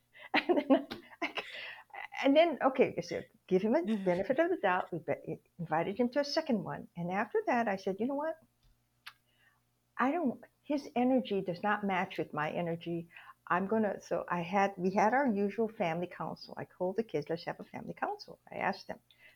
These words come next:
Speaker 1: So our son was visiting from San Diego, so he, he was there, our daughter, and I said, "You know what? Um, I have to ask you not to bring him in my company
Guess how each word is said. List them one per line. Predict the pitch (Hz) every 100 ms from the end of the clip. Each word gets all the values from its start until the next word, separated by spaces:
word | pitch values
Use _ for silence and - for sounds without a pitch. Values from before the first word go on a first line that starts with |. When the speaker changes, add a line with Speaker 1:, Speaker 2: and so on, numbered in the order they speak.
| _
Speaker 1:
So | - 170
our | - 180
son | - 202
was | 214 220
visiting | 180 170 170 - 170
from | 170
San | - 160 170
Diego, | 170 175 - 190
so | -
he, | 208 233 -
he | -
was | 247 254
there, | 135 156 - - _ -
our | - 196
daughter, | 208 165 156 175
and | - 165 165
I | -
said, | 165 - 165 -
"You |
know | 190
what? | 180 185 196 - _ - - -
Um, | 180 170 160 165 _ _ _ _ - - _ _ _ -
I | 165 214
have | 254 247 240
to | 180 -
ask | 160 170 -
you | 139 113 180 _ _ _ _
not | 156 160 180 185 311 -
to | -
bring | 233 214
him | 196 180 160 165 - _ _
in | 196 175
my | 165
company | 190 - 190 190 170 165 170